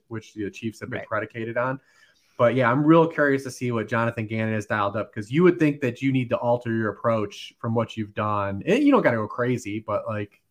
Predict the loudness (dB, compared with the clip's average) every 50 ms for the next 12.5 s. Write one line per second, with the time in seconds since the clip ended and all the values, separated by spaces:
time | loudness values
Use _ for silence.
0 | _ _ _ _ -20 _ _ _ -8 -4 -4 -2 2 4 4 4 4 4 2 0
1 | 0 0 -2 0 2 2 2 2 0 -2 -2 0 2 2 2 2 0 -2 -4 -4
2 | -2 -2 -2 -2 -2 -4 -6 -6 -4 -2 -2 -2 -2 -2 -2 -4 -4 -4 -6 -8
3 | -8 -6 -6 -6 -6 -8 -14 -20 -20 _ 0 2 4 4 6 6 6 6 4 2
4 | 0 0 0 0 -2 -2 0 2 4 4 4 4 2 0 -6 _ _ _ -20 -20
5 | -20 _ _ _ _ -2 -2 2 4 4 4 4 4 2 2 4 4 2 0 0
6 | 0 -2 -2 -2 -2 -4 -4 -2 0 0 2 2 2 0 0 0 -2 -4 -4 -6
7 | -6 -2 0 0 0 0 -2 -6 -8 -8 -6 -6 -6 -4 -4 -4 -4 -6 -10 -12
8 | -10 -8 -8 -6 -6 -6 -8 -10 -10 -10 -8 -4 -2 0 0 -2 -2 -6 -8 -8
9 | -10 _ -6 -6 -6 -6 -8 -8 -8 -6 -6 -6 -6 -8 -6 -4 -4 -2 -2 -4
10 | -8 -12 -16 -2 2 2 4 4 2 2 2 0 0 0 0 0 0 0 0 -2
11 | -2 -2 0 0 0 -2 -2 -4 -4 2 4 4 4 4 2 0 0 -2 -2 -2
12 | 0 2 2 2 2 2 -2 -6 -12